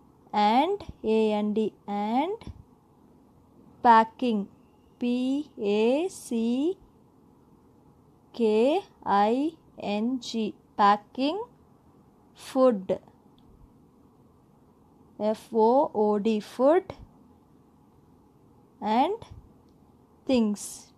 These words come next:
T H I N G S, things. I will get ready for a picnic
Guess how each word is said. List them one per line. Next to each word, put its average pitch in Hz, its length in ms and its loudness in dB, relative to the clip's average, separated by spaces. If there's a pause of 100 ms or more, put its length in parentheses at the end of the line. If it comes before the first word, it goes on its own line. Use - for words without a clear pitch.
(120)
T 233 360 -2 (220)
H 254 540 0 (520)
I 208 520 0
N 240 440 -4 (300)
G 208 460 -4 (280)
S, - 460 -6 (160)
things. 196 400 -6 (380)
I 220 360 4
will 277 380 2
get 240 520 0
ready 233 540 -2
for 208 320 0
a 247 360 2 (400)
picnic 269 480 -2